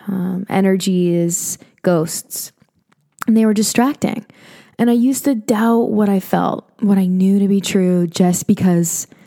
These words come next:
of how other people would perceive what I was experiencing.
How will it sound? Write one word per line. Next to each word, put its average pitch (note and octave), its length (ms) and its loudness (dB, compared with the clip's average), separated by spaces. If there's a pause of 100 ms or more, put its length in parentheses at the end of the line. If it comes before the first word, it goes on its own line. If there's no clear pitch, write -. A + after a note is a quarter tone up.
(320)
of E3+ 340 0
how F3 300 0
other F3 300 0
people E3+ 360 0
would D#3+ 180 0
perceive E3 800 -2
what E3+ 220 0
I D#3 100 0
was D3+ 140 -2
experiencing. - 840 -6